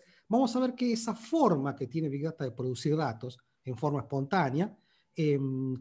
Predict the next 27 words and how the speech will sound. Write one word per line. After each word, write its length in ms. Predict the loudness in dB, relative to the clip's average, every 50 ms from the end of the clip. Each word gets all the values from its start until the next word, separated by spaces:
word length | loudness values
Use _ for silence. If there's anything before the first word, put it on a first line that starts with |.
| -10 -14 -4
es 180 | -2 0 2 4
una 120 | 2 2
característica 640 | 2 2 0 2 2 2 0 0 0 -2 -6 -4 -6
central 680 | -6 -4 -4 -4 -2 0 2 2 4 2 2 0 -4 -6
a 100 | -6 -4
la 100 | -4 -4
revolución 400 | -4 -4 -4 -4 -2 -2 -2 -2
de 60 | 0
Big 160 | 0 0 0
Data 380 | 0 -2 -2 -2 -4 -4 -4 -8 _ _ 2
y 100 | 2 4
es 80 | 4
la 120 | 4 4 4
madre 360 | 4 6 6 4 4 4 4
de 80 | 2 2
todas 260 | 2 0 0 0 2
sus 140 | 2 2 2
ventajas 600 | 2 0 2 2 0 0 0 -2 -6 -6 -6 -10 _ _ _ _
y 120 | -6 -6
también 300 | -4 -2 0 0 2 2
la 80 | 2 2
madre 240 | 2 2 2 2 0
de 60 | 0
todas 220 | 2 0 0 0
sus 160 | 0 -2 -4 -4
desventajas. 720 | -4 -6 -6 -8 -8 -8 -10 -10 -12 -16 -20 -20 -20 _ _ _ _ _ _ _ _ _ _ -10 -2
Em, 920 | 2 4 4 4 4 2 2 2 2 2 2 2 4 4 6 6 6 4